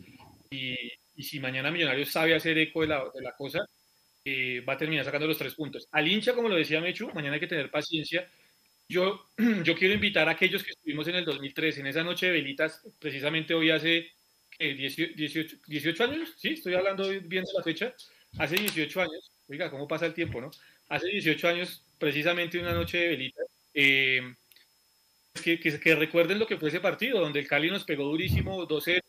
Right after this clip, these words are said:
un pequeño murmullo, y después la hinchada, obviamente, pues acabaron con, con la fiesta y el carnaval en la tribuna, pero después la hinchada, eh, entendió que había que llevar el equipo hacia adelante, y ese ímpetu y ese ánimo del hincha al final llevó a Millonarios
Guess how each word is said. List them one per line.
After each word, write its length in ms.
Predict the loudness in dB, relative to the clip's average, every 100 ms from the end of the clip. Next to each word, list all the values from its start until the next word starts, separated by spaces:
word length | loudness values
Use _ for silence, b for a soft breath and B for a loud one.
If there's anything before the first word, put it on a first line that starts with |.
| _
un 160 | -10 -6
pequeño 360 | -2 -2 -2
murmullo, 600 | -4 -6 -6 -6 -4 -6 -8
y 120 | -2
después 340 | 0 0 -4 0
la 80 | 0
hinchada, 560 | 2 4 4 4 -2 _ _ -4
obviamente, 460 | 0 2 0 -4
pues 120 | -8
acabaron 380 | -8 -6 -6 -6
con, 320 | -8 -10 -12 -18 _ _ _ -8
con 100 | -2
la 120 | 0
fiesta 280 | 0 0 0
y 60 |
el 80 | 0
carnaval 400 | 0 -2 -4 -4
en 80 | -4
la 100 | -6
tribuna, 440 | -4 -4 -4 -6 b b b _ _ _
pero 320 | 0 2 2 2
después 320 | -2 0 2
la 100 | 4
hinchada, 640 | 2 4 6 6 4 0 -8 -4
eh, 480 | -2 0 -2 -4 -4
entendió 460 | -4 -2 -2 -2
que 80 | 0
había 100 | -2
que 80 | 0
llevar 200 | 0 0
el 80 | -2
equipo 280 | -4 -4
hacia 160 | -2 0
adelante, 520 | 0 -2 -4 -6 -6 _ _ _ _ _
y 120 | 2
ese 220 | 4 4 2
ímpetu 560 | 2 0 -2 -2 -4
y 160 | -4 -4
ese 220 | 0 2
ánimo 320 | 2 0 -4
del 140 | -4 -4
hincha 280 | -6 -4
al 220 | -4 -4 -6
final 260 | -6 -4
llevó 200 | 0 0
a 60 | 0
Millonarios 540 | -4 -6 -6 -6 -8